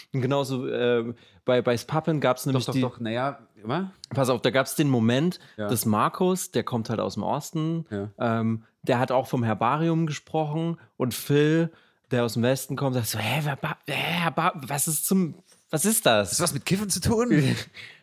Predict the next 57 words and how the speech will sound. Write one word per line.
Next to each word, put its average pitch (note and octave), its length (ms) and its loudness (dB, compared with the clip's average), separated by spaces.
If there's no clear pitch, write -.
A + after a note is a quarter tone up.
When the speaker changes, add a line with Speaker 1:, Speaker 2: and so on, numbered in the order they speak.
Speaker 1:
Dann, C3+ 220 2
äh, B2 560 2
genau, B2+ 180 -2
das A2 140 -2
Herbarium C#3 440 0
ist D3 140 -4
halt D#3+ 200 -4
dieses, D#3+ 340 -6
äh, D3 260 -2
Bü-, C#3+ 240 -6
Heftchen D3 480 -4
oder A#2 180 -2
das A#2 140 -4
Büchlein, C3+ 480 0
Speaker 2:
Ja, A#2+ 120 4
Speaker 1:
was B2 80 4
Speaker 2:
okay, C3+ 120 2
Speaker 1:
man B2 80 2
Speaker 2:
das B2 120 2
Speaker 1:
halt B2+ 100 2
Speaker 2:
hätte A#2+ 40 -2
Speaker 1:
zu B2+ 60 -2
Speaker 2:
ich - 20 2
mir, - 60 4
Speaker 1:
Schulzeiten B2+ 340 2
Speaker 2:
genau. A2+ 120 0
Speaker 1:
hatte. C#3+ 200 -2
Und B2 80 -4
dann, C3 80 4
Speaker 2:
Blätteralbum. G#2 500 0
Speaker 1:
genau, A3 260 4
und A2+ 100 0
hier, C3+ 160 0
wir D3+ 80 2
sind D3 220 2
ja D3+ 60 6
hier D#3+ 260 4
in C#3+ 60 -2
den C#3 60 0
Auenwald F3 500 2
gegangen F3+ 380 -2
und C3+ 160 -4
haben C#3 180 -2
halt, C#3+ 340 -4
äh, D3 420 -4
Blätter F#3 440 -4
da A#2 220 -2
gesammelt G#2+ 600 -2
und A#2+ 80 -4
Speaker 2:
Ja. G#2 80 4
Speaker 1:
dann G#2 120 0
ins A2 160 -2
Herbarium F3+ 440 -2
eingeklebt A2 560 -4
und A#2+ 120 -4
beschriftet. D3+ 600 -6
Speaker 2:
Ja. G2+ 260 -2